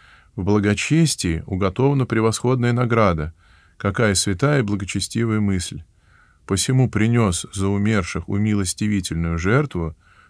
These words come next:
да разрешатся от греха». Э, но слышим мы и здесь упование о тех предках, о тех доблестных воинах, положивших душу свою за ближних,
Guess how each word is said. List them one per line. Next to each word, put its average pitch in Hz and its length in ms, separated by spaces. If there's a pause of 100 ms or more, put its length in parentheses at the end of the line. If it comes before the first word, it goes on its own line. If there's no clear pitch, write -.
(100)
да 92 140
разрешатся 95 680
от 101 60
греха». 90 580 (1700)
Э, 90 320
но 101 440
слышим 107 420
мы 90 380 (580)
и 98 100
здесь 95 540
упование 90 640
о 85 280
тех 120 440 (540)
предках, 90 640 (240)
о 87 120
тех 110 400 (600)
доблестных 90 720
воинах, 104 440
положивших 90 720 (500)
душу 104 340
свою 80 600
за 80 460 (480)
ближних, 110 580